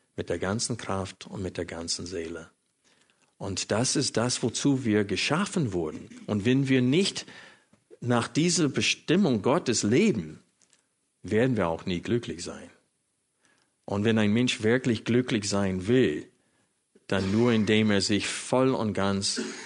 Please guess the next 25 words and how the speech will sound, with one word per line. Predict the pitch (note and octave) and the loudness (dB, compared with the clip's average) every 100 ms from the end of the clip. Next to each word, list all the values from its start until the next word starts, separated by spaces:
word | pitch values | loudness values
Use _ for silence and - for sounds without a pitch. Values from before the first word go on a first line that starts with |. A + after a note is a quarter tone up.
| - - _ - - - - | -18 -20 _ -14 -14 -18 -8
dem | A2 G2 G2 | -4 -2 0
Willen | G2+ F#2 | -2 0
Gottes | F2+ F2+ F2+ - | 0 -2 -2 -4
übergibt. | F2 E2+ D#2+ D#2+ - - - _ _ _ - - - | -6 -6 -6 -8 -8 -18 -20 _ _ _ -20 -20 -10
Und | G2+ | 0
darum | A#2 C3 A#2+ | 2 4 2
geht | G#2+ A2 G#2 | 2 2 0
es | F#2 | 0
auch | G2+ F#2+ | 0 0
in | G2 | -2
unserem | F#2+ F#2 F#2+ | -2 -2 -4
Predigtext | - G#2+ A#2 - F2+ - | 0 0 0 -2 -4 -2
für | F2+ F2+ | -2 0
heute, | G2 G#2 A2+ | 0 2 0
denn | G#2 F#2+ | 0 0
Paulus | - A2+ C3+ A#2+ G2+ | 2 4 4 2 2
weiß, | A2 B2+ B2+ | 2 2 2
wie | A2+ | 0
schwer | G2+ G#2 G#2+ C3+ | -2 2 2 4
es | B2 A#2+ | 2 0
ist, | B2 - | 0 0
für | A2 | -4
Christen | - B2+ - C3+ | 0 0 2 2
miteinander | B2 A2 A#2 G#2+ A#2 A#2 | 2 2 2 4 4 4
auszukommen. | C3 - - - F2 E2 | 2 0 -4 -2 -2 -4